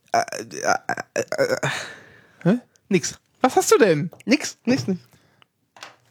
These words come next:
Speaker 2: Jetzt erzähl. Was hab ich
Speaker 1: Ja.
Speaker 2: jetzt gemacht?
Speaker 1: Ich weiß nicht.
Speaker 2: Schreib mir das mal auf den Zettel.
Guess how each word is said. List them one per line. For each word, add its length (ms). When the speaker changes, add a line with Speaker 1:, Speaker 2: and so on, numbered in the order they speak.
Speaker 2:
Jetzt 160
erzähl. 400
Was 100
hab 80
ich 60
Speaker 1:
Ja. 60
Speaker 2:
jetzt 80
gemacht? 360
Speaker 1:
Ich 200
weiß 480
nicht. 160
Speaker 2:
Schreib 220
mir 80
das 140
mal 80
auf 60
den 100
Zettel. 260